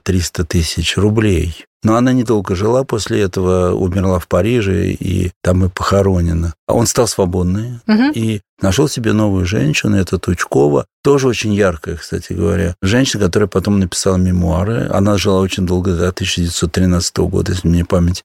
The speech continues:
Speaker 1: не изменяет. Ну, в общем, короче говоря, в Серебряном веке уже умерла. И представьте себе, что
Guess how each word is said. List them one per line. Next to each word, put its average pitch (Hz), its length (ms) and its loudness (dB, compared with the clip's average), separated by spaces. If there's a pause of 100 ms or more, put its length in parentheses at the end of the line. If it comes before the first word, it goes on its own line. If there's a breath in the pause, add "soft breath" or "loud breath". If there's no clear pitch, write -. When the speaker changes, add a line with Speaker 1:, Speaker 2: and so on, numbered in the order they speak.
Speaker 1:
не 101 100 2
изменяет. 92 480 2
Ну, 107 60 0
в 107 40 4
общем, 101 180 -2
короче 95 320 0
говоря, 95 260 2 (100)
в - 60 -12
Серебряном 92 680 2
веке 92 640 -4
уже 87 240 0
умерла. 101 480 2 (180)
И 110 380 2
представьте - 440 -2
себе, 123 380 0
что 104 300 0